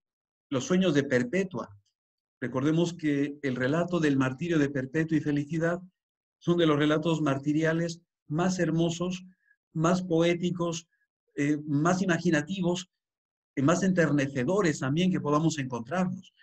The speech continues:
Bien, pues San Agustín, en los sermones doscientos ochenta y dos y doscientos ochenta y tres, nos narra la historia del martirio de estas dos santas. Pero faltaba un trozo, faltaba una última reflexión de San Agustín.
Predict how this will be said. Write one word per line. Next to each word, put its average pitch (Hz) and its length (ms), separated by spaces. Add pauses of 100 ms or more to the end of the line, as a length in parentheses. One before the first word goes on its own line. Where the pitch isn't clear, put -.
(360)
Bien, 202 160
pues 190 140
San 165 100
Agustín, 196 520 (800)
en 156 120
los 151 100
sermones 180 340
doscientos 175 500
ochenta 151 360
y 151 40
dos 175 320 (140)
y 165 80
doscientos 160 560
ochenta 175 380
y 147 40
tres, 160 360 (380)
nos 156 260
narra 165 520 (380)
la 147 100
historia 165 320
del 156 140
martirio 139 480
de 143 80
estas 135 280
dos 139 240
santas. 156 520 (520)
Pero 208 180
faltaba 185 380
un 185 100
trozo, - 360 (600)
faltaba 175 300
una 185 160
última 190 460
reflexión 147 540
de 160 80
San 151 180
Agustín. 120 460